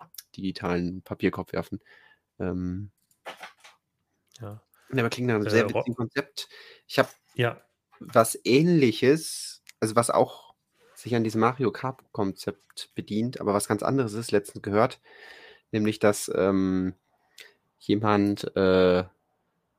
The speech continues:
Speaker 1: äh, den ich da auch in, in Scareback getroffen hab, der macht Workshops mit, äh, mit Kindern und Jugendlichen. Und einer der Workshops ist, dass man eben so einen Super Mario Parcours baut.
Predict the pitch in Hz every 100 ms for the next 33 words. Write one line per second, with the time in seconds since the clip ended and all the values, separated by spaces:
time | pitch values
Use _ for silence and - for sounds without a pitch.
0 | _ - 92 92 95 101 - 95 104 95
1 | - - 117 110 - - 117 107 90 98
2 | 101 98 - 110 117 - 165 - - -
3 | _ _ _ _ _ - 113 - - 101
4 | 95 92 101 104 - - - 117 120 135
5 | 143 110 117 135 143 131 - 170 - _
6 | _ _ - - 113 123 110 110 - 117
7 | 117 - 107 - 107 80 104 98 98 95
8 | - 107 101 104 117 104 - 104 - 104
9 | - 95 151 -